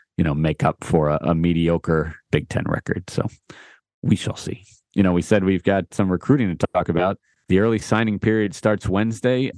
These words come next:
Yeah, what do we need to know? Why is this such a, an, an important time?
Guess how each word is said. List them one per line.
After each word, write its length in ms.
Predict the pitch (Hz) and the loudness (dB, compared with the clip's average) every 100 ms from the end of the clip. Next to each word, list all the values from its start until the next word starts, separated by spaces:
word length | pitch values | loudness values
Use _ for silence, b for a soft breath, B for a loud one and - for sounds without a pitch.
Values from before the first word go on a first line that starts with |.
| 113 | -2
Yeah, 200 | 101 117 | 0 2
what 200 | 85 98 | 2 0
do 60 | 98 | 2
we 100 | 101 | 0
need 160 | 101 | 0
to 80 | 98 | 0
know? 180 | 95 110 | 0 0
Why 200 | 85 85 | 0 0
is 100 | 82 | -2
this 160 | 82 - | -4 -2
such 300 | 90 - 95 | -4 0 0
a, 180 | 90 | 2
an, 260 | 87 85 85 | 0 0 -2
an 120 | 85 | -2
important 400 | 82 98 87 80 | 0 2 2 0
time? 200 | 101 - | -2 -2